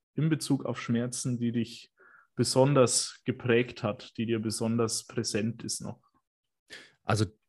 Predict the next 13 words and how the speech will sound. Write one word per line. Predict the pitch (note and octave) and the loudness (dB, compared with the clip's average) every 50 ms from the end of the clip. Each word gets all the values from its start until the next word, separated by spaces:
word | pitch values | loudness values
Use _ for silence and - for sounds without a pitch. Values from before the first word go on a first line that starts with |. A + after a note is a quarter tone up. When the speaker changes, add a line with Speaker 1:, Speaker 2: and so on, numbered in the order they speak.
| _ _ _ _ - | _ _ _ _ 4
Speaker 2:
gut, | C#3 C#3+ C#3 | 6 6 6
dass | C#3 C#3 - | 6 4 2
du | - | 0
das | G#2+ C#3 C3 - | 0 2 2 2
noch | C3+ A2+ | 2 4
mit | A2+ B2+ A#2+ - | 4 4 2 4
hinzufügst, | A#2+ A#2 A2 - - C#3+ C#3 - C3+ B2+ - - - | 2 0 2 2 0 -2 0 0 -2 -2 -2 -4 -2
die | - A#2 A#2 A#2 G#2 | 0 2 2 2 2
wohl | A2+ A#2+ A#2+ A#2+ A#2 - | 2 2 4 4 2 0
am, | - A#2+ A2+ A2 G#2+ G#2+ A2 - | 0 0 0 2 2 2 2 0
am | - - G#2+ G#2 G#2 G2+ G2+ G2+ G2 G2+ - _ _ _ _ _ _ - | -2 0 2 2 4 4 4 2 0 -2 -4 _ _ _ _ _ _ -4
prägendste, | - - G2+ A#2+ D3+ D3+ D#3 D3+ C#3 C3 C#3+ C3+ - - - B2+ B2 B2 B2 A#2+ - - | 0 4 4 4 4 4 2 0 2 2 0 -2 -2 -2 0 2 2 2 2 0 0 -2
ähm, | A2+ A2+ A2 A2 G#2 G#2+ G#2+ G#2+ G#2+ G#2 G#2 G#2 G#2 | -2 0 0 2 2 2 2 0 0 0 -2 -4 -6